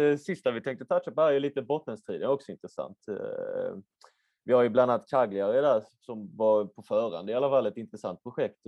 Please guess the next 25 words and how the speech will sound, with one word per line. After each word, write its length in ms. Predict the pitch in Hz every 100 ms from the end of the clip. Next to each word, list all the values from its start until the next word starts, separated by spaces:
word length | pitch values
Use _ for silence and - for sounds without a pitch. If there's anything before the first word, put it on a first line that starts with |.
| 110
som 360 | 117 107 107
nu 120 | 113
ser 160 | 101 107
ut 120 | 104
att 240 | 107 104 104
misslyckas 560 | 113 107 104 101 101
helt. 360 | 101 95 - -
Eh, 680 | 104 110 - - _ - -
många 340 | 120 127 110
spelare 340 | - 135 139 113
som 120 | 120
inte 160 | 120 107
till 120 | 110
och 60 |
med 80 | 113
jag 160 | 107 92
kan 100 | 98
känna 200 | 127 131
igen. 180 | 120 98
Det 80 |
är 220 | 107 104 101
Godin, 440 | 110 113 110 101
Nainggolan, 680 | 104 104 107 110 101 101 104
Marco 440 | 104 - - 104
Rog, 340 | 110 104 95